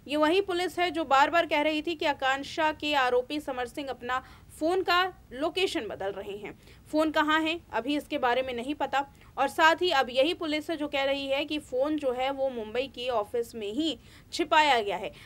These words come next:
ऐसे में ये जो दोनों बयान हैं ये आपस में मेल नहीं कर, का, मेल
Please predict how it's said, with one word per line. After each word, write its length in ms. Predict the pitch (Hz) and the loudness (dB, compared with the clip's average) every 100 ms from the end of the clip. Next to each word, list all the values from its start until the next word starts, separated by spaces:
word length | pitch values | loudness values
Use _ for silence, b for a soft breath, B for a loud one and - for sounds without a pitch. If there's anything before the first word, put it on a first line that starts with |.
| B | B
ऐसे 260 | 277 302 381 | 0 2 0
में 120 | 392 | 4
ये 160 | 381 381 | 4 2
जो 140 | 349 | 0
दोनों 480 | 233 277 302 381 302 | -2 0 2 2 4
बयान 340 | 262 269 302 | 4 4 4
हैं 100 | 330 | 2
ये 220 | 349 302 | 2 2
आपस 380 | 294 339 285 285 285 | 4 2 0 -6 -6
में 220 | 269 277 | -6 -4
मेल 320 | 240 233 233 | 0 0 0
नहीं 220 | 240 349 | -2 -2
कर, 220 | 277 180 156 - 208 | 0 -4 -6 -10 -6
का, 220 | 185 180 202 - - 220 | -4 -6 -8 -14 -14 -10
मेल 400 | 226 240 262 | -2 0 0